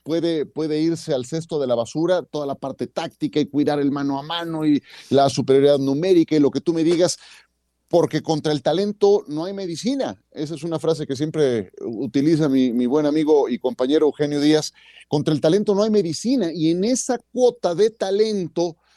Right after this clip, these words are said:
de encender las luces, pues, eh, Argentina tiene a alguien que se llama Lionel Messi, que en cualquier momento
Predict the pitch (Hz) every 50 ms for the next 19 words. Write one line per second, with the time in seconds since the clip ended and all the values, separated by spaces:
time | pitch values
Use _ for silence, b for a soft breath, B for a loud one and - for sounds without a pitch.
0 | b b b b b b _ - - 135 135 135 131 131 127 123 123 120 113 -
1 | _ - 160 147 143 139 - - 156 147 147 147 196 214 208 196 190 175 160 135
2 | 160 208 202 156 - 202 190 185 - _ 151 151 135 - - - 147 139 - 143
3 | 143 131 - 139 131 131 - 180 202 190 180 170 - 165 170 175 180 175 170 -
4 | - 135 139 135 135 127 - 151 175 180 175 175 160 147 139 135 156 170 180 160
5 | 143 135 139 151 180 185 180 190 196 165 - - 135 - 127 123 110 123 120 -
6 | 170 160 151 151 147 151 151 147 139 165 151